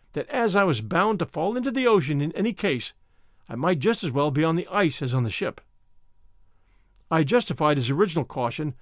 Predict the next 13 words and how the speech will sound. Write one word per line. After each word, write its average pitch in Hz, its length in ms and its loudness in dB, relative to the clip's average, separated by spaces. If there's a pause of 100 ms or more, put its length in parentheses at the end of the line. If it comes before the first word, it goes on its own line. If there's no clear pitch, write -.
(180)
by 139 100 -2
falling 190 400 0
in 180 80 2
twice 185 320 0
again 185 300 0
during 131 220 2
the 113 80 -6
day, 104 360 -8 (580)
and - 120 -4
I 139 80 -2
finished 226 360 0
it 220 140 -4
ignominiously 202 840 0